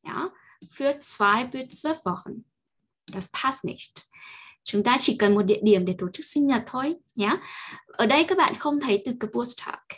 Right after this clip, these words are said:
nhưng chúng ta có thể suy luận ra từ, also andere private Feiern. Andere private Feiern. Ja,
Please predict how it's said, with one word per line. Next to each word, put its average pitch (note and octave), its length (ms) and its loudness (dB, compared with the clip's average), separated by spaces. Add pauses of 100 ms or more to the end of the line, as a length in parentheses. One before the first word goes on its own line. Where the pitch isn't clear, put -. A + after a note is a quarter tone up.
(480)
nhưng A#3+ 140 2
chúng A#3+ 160 0
ta B3+ 140 0
có G#3 100 0
thể A3 120 0
suy B3 220 -2
luận A#3+ 200 -2
ra A3+ 380 0
từ, G3 240 2 (920)
also G3 260 -4 (120)
andere C4+ 500 0 (120)
private A3 580 -2
Feiern. C4 580 -6 (1500)
Andere C4+ 440 4 (160)
private B3 480 -2
Feiern. A#3+ 720 -4 (560)
Ja, F#3 280 -2